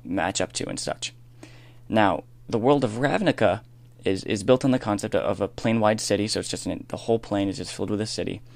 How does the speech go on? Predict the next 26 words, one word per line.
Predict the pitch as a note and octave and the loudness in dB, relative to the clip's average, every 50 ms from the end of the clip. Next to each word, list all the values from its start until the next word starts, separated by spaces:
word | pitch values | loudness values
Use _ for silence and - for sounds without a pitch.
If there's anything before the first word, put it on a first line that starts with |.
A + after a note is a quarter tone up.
| - - - - - - - | -20 -20 -20 -20 -20 -14 -4
and | - G#2 G#2 | -2 0 0
it's | - G#2+ | 0 -2
ruled | G2+ A2 A#2 A2+ B2 A2 | -2 0 0 2 0 2
by | - G#2+ F#2+ G2 | 4 4 2 2
ten | - - - C#3 C3 C3+ C3 | 0 -4 -2 2 4 4 4
different | A2+ A2+ - - G2 D#2+ - | 2 0 -2 -2 -4 -4 -2
guilds. | - E2+ E2 E2+ - - - - - - - - - - - - - - - - - - - - - - - | -2 -2 -2 -2 -6 -8 -12 -14 -16 -16 -18 -20 -20 -20 -20 -20 -20 -20 -20 -20 -20 -20 -20 -20 -20 -6 -2
Uh, | F2+ F2+ D#2 - - | 0 2 2 2 2
and | - A2+ | 4 4
now | A2+ F#2+ - | 4 4 4
each | - B2 C#3+ - | 2 0 0 2
of | F3 | 2
these | D3+ C#3 A2+ - | 4 2 2 2
guilds | - A2 G#2 G2 G2 F#2 - - - - | 2 4 4 4 2 -2 -6 -10 -12 -6
is | - G2+ G#2 - | -4 -4 -2 -2
defined | - G#2 - - G2+ F#2+ F#2+ F#2 F#2+ G2 - - | -2 -4 -2 -2 -2 -2 -2 -2 -2 -4 -2 -2
by | F#2 F2+ F#2 F2 F#2 A2 - - - - - - | -2 -2 -2 -2 -4 -6 -8 -10 -18 -20 -10 -8
a | G2+ - - - - - | -8 -8 -8 -14 -14 -6
different | - G2+ - G#2+ G2+ - | -4 -2 -2 -2 -2 -2
two-color | - - C3 A#2+ A2 - - G2 F#2+ G2+ | -2 0 0 0 0 0 -2 -2 -2 0
combination, | - G#2 F#2+ F#2 G2 A#2+ C3+ C3 A#2+ - - - - | 0 -2 -2 -2 0 2 2 4 2 2 -2 -4 -2
right? | F#2+ G2+ G2 - - - - - - - | 0 0 0 -2 -4 -12 -18 -16 -16 -8
White-green, | - - F#2 F2 D#2+ E2+ - B2 B2 A#2+ A#2+ A#2+ A#2 A#2+ - | -2 0 0 0 0 -2 0 2 2 4 4 4 2 0 0
white-black, | - D#2 D#2+ - - - G#2+ A2+ G#2+ G#2 G2+ G2 - - - - - - - - | -4 -4 -4 -4 -4 0 4 6 6 6 6 4 0 -8 -18 -20 -20 -20 -14 -4
white-red, | - F2 E2 B1 G#1 G#2+ G#2+ G2+ F#2+ F#2 F#2 F#2 F#2+ - | -2 -2 0 0 0 2 4 4 4 4 4 2 0 0
whatever. | - G#2 G#2+ A2 G2+ F#2 D#2+ - - | 0 4 6 6 6 4 2 -4 -8